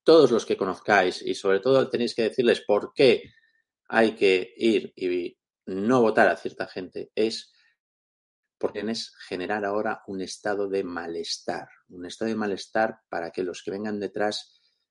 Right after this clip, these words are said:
se tengan que comer ese estado de malestar y no pueden avanzar en sus políticas, por ejemplo, de disminuir los impuestos, de hacer un país más libre y no ideológico como el que tenemos.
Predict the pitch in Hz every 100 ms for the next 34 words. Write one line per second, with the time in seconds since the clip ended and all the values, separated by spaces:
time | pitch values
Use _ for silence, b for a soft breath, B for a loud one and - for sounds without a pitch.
0 | _ _ _ - - 92 - 107 113 -
1 | - - 95 85 - 87 - 90 85 82
2 | 82 - 98 95 - 95 92 - 101 98
3 | 92 87 85 - 92 - - 85 - -
4 | - 87 85 90 92 - 80 90 85 80
5 | 87 87 90 - - 85 82 87 85 -
6 | 85 78 95 92 - 90 - b b b
7 | 85 101 90 85 87 87 85 82 85 87
8 | 95 92 92 - 87 87 85 _ _ -
9 | 90 85 82 87 - 90 - 85 - 80
10 | 78 - - 80 - - -